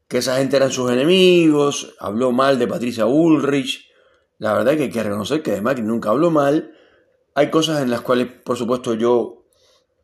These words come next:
eh, digamos, coincido con, con Milei.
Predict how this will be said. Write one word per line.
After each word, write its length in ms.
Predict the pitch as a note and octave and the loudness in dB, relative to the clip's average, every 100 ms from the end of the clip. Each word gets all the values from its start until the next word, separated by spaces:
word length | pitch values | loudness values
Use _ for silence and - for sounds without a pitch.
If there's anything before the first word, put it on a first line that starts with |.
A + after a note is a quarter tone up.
| _ _ _ | _ _ _
eh, 540 | A2 G2+ G2 G2 - _ _ _ _ _ _ _ - | -6 -6 -8 -12 -18 _ _ _ _ _ _ _ -10
digamos, 560 | G#2 A2 A2 A#2 A#2 | -4 -2 0 0 -2
coincido 680 | - A#2+ A2 D3 D3 A#2 F#2 | -4 -4 -2 -2 0 -2 -4
con, 420 | - G#2+ G2+ G2 | -6 -4 -4 -8
con 220 | F#2+ G#2 A2+ | -6 -4 0
Milei. 640 | C#3+ D3+ C#3 D#3 - | 2 4 4 2 -4